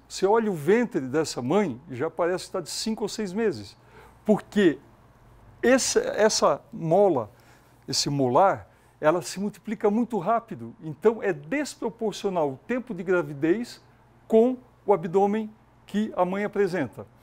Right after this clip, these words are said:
Então, aí é f-, tem, a gente tem que fazer uma curetagem, limpar esse útero, pra que ela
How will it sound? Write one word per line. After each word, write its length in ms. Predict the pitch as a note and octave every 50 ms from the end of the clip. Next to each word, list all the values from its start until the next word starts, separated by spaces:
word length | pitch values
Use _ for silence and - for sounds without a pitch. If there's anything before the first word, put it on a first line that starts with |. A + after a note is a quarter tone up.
| _ _ _ _ _ -
Então, 520 | D3+ C#3+ - - F3 F3+ G3 G#3+ A3 G#3 -
aí 360 | D#3+ D3+ D3+ F3 G3+ G#3 G3+
é 40 | F3+
f-, 240 | - - - - - _ _ _
tem, 200 | - E3+ F3 -
a 60 | D3+
gente 160 | C3 D3 D3
tem 100 | - B2
que 60 | - -
fazer 160 | D#3 C#3 D#3
uma 140 | E3 D#3 D3
curetagem, 680 | - - A3 G#3+ G3 - - D#3+ E3 F3 F#3 F3 F3 F3
limpar 360 | E3+ D#3 C#3+ - F3 E3+ F3
esse 240 | E3 - - - C#3
útero, 420 | C#3 F3 F3+ - G#3 G#3+ A3+ A3+ - _ _ _ _ _
pra 160 | - C#3+ E3+
que 120 | E3+ - F3
ela 240 | E3+ F#3 G3 G3